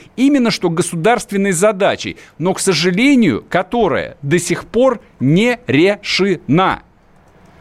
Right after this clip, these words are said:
Мавзолей Ленина в нашей истории был, остаётся и останется вопросом идеологическим. И именно поэтому его всё равно придётся решить.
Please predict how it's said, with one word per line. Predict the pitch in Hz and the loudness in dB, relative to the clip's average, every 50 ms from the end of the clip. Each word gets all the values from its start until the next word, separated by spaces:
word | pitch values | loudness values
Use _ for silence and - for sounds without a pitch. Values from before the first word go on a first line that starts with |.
| - - - - - - - - - - - - - - | -20 -20 -20 -20 -20 -20 -20 -20 -20 -20 -20 -14 -4 0
Мавзолей | 123 165 180 175 170 220 226 226 269 269 233 | 2 2 2 2 2 0 0 0 0 -2 0
Ленина | 202 220 277 302 302 269 254 208 160 110 - - - _ - | 0 2 2 2 2 2 2 2 0 -2 -4 -6 -12 _ -6
в | 123 151 | -2 0
нашей | 175 220 247 220 - - 185 196 | 2 2 0 0 -2 -4 -4 -4
истории | 190 - - - 254 247 226 180 143 113 87 80 - - | -6 -6 -6 -4 0 0 2 2 2 0 -2 -4 -8 -10
был, | - 120 123 123 147 240 285 311 302 269 202 - _ _ _ | -8 -6 -2 0 2 2 2 2 0 -2 -4 -8 _ _ _
остаётся | - 170 185 - - - 202 185 175 165 170 190 254 269 - - - 151 101 - - _ _ _ - | -2 -2 -2 -2 -2 -2 0 0 0 0 0 0 0 -2 -2 -2 -2 -2 -2 -2 -6 _ _ _ -2
и | 147 180 | 2 2
останется | 208 208 190 - - - 214 220 254 254 240 - - - 151 | 2 2 0 -2 -4 -2 0 0 0 -2 -6 -8 -6 -6 -2
вопросом | 143 160 165 - - 190 226 233 - - 214 202 - | 0 -2 -2 0 0 0 0 0 0 -2 -2 -4 -2
идеологическим. | - 202 208 160 190 208 202 196 202 202 196 180 165 185 254 262 220 - 165 143 - - - 110 85 65 - - - - - - - - | -2 -2 -2 0 2 2 2 2 2 2 0 0 -2 -2 0 0 0 0 -2 -4 -4 -4 -4 -4 -4 -4 -6 -16 -20 -20 -20 -14 -4 0
И | 165 208 220 | 2 4 4
именно | 214 208 202 196 202 | 4 4 2 2 0
поэтому | 190 196 190 190 185 202 220 277 277 262 - 208 156 123 92 71 - - _ _ _ | 0 0 0 0 2 2 0 0 -2 -2 -2 -2 -2 -2 -4 -4 -8 -12 _ _ _
его | - 147 180 180 196 | 0 0 2 2 2
всё | 160 - - 185 185 | 0 0 0 0 2
равно | 180 180 185 196 233 262 233 | 2 2 0 0 -2 -2 -2
придётся | - 196 165 151 147 208 226 - - 190 | 0 -2 -2 0 0 0 -2 -2 -2 -4
решить. | 185 196 208 - - - 226 - - - - | -2 -2 -2 -2 -2 -2 -2 -2 -4 -6 -10